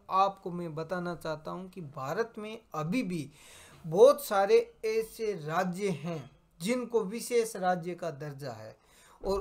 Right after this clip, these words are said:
उसी विशेष राज्य के दर्जे के कारण भारत के अन्य राज्य का कोई भी व्यक्ति चाहे वो कितना भी धनवान क्यों न हो वहाँ पर जाकर ज़मीन नहीं खरीद सकता और वहाँ पर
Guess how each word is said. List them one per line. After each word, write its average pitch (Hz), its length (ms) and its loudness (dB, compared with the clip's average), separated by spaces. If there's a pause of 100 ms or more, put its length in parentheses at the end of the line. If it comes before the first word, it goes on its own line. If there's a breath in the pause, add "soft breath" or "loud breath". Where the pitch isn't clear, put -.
(100)
उसी 240 320 -2
विशेष 254 540 -2
राज्य 196 380 0
के 214 200 -4
दर्जे 180 440 -4
के 185 180 -8
कारण 190 440 -8 (480 loud breath)
भारत 175 580 2
के 233 160 6 (280)
अन्य 302 300 2
राज्य 208 400 0
का 214 160 0 (220)
कोई 269 220 8
भी 220 180 -4
व्यक्ति 175 460 -4
चाहे 202 240 -2
वो 196 140 0 (120)
कितना 208 440 -4 (100)
भी 180 220 -6 (100)
धनवान 160 480 -6
क्यों 175 260 -8
न 170 160 -8
हो 165 160 -10 (180)
वहाँ 139 200 -10 (120)
पर 175 200 -6
जाकर 180 540 -2 (240)
ज़मीन 190 460 -2
नहीं 160 280 -6
खरीद 160 380 -6
सकता 190 560 -8 (400 loud breath)
और 180 140 0
वहाँ 160 240 0
पर 220 220 -2